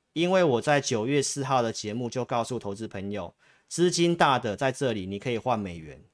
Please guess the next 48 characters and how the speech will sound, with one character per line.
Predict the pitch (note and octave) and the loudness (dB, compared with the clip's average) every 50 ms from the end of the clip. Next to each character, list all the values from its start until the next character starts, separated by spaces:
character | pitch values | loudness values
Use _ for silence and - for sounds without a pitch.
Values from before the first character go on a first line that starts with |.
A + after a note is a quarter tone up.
| _ _ _ _ _ _ _ _ _ _ _ _ _ | _ _ _ _ _ _ _ _ _ _ _ _ _
先 | - - - F3 F#3 F#3 F3+ | -4 0 2 4 4 4 4
叫 | - F#3+ F3 E3 | 4 4 4 6
大 | D#3+ E3+ D#3+ D3+ | 4 4 4 4
家 | C#3 - C#3 C#3 C3+ | 4 2 2 2 2
换 | C3 D3+ C#3+ B2+ | 4 4 2 2
美 | A#2+ G#2+ G2 F#2 | 2 -2 -4 -6
元。 | F2+ F2+ E2+ F2 F2 - _ | -8 -8 -10 -12 -14 -10 _
为 | C3 D3 C3+ | 0 0 0
什 | B2 - A2+ F#2+ | 0 -2 -4 -6
么？ | F2+ E2+ D#2 - _ _ _ _ _ | -6 -8 -12 -16 _ _ _ _ _
因 | _ D3 D#3 | _ -2 0
为 | D#3 D#3 D3+ | 2 2 2
缩 | C#3 - D#3 D3+ D3+ | 0 2 2 2 2
减 | D3 - A#2 G#2+ | 2 0 -2 -4
Q | G#2 - B2+ B2 B2 B2 | -4 -4 -4 -2 -2 -2
E | B2+ B2+ | -2 -2
之 | A#2 - B2 | -4 -6 -8
后， | B2 A#2 C3 A#2 A2 | -6 -2 -2 -2 0
来， | G#2 G2 G2+ | -2 -4 -6
美 | G#2 G#2 G2+ | -6 -6 -6
元 | G2 G2 G2 | -4 -4 -4
会 | G#2 A#2+ | -4 -4
上 | A#2+ - A#2+ G#2 F#2 | -4 -4 -6 -6 -8
涨。 | - - - - _ _ _ _ _ _ _ _ _ _ _ _ _ _ _ _ _ _ _ _ _ | -10 -14 -20 -20 _ _ _ _ _ _ _ _ _ _ _ _ _ _ _ _ _ _ _ _ _
我 | - C3 D3 D#3 | 0 0 0 0
九 | D3+ D3+ C#3+ B2+ B2 C#3+ | 0 0 2 2 4 4
月 | E3 F3 | 4 2
四 | E3 - - D#3 | 2 2 0 0
号 | D#3 D#3+ D3+ C#3+ | 2 2 2 4
告 | - D#3 C#3+ C#3 | 4 4 2 4
诉 | C3+ D3+ C#3 | 2 0 0
投 | B2 A#2 A#2 | 0 -2 -2
资 | A2+ C3 | -4 -6
朋 | B2+ - A2 A2 | -8 -6 -6 -6
友， | A2 G2+ F2+ | -4 -6 -6
然 | G2 G#2+ A2+ | -4 -2 0
后 | C3 C#3+ D3 B2+ | 2 2 2 2
我 | A2+ G#2+ | 0 -2
们 | G#2+ G#2+ A2 | -2 -4 -6
国 | - A2 A2 A2+ B2 | -4 -4 -2 -2 0
内 | C#3 C3+ | 0 -2
的 | A#2+ A#2 A#2 | -2 -2 0
外 | C3 C3+ B2 B2 | 2 2 2 2
汇 | C3 B2+ A#2 | 0 -2 -2
局 | G2 - F#2+ G2 | -4 -6 -10 -6
告 | - A#2 A#2 | -4 -4 -4
诉 | A2+ - A2+ G2+ | -4 -4 -6 -6
你， | F#2 E2 - | -8 -10 -14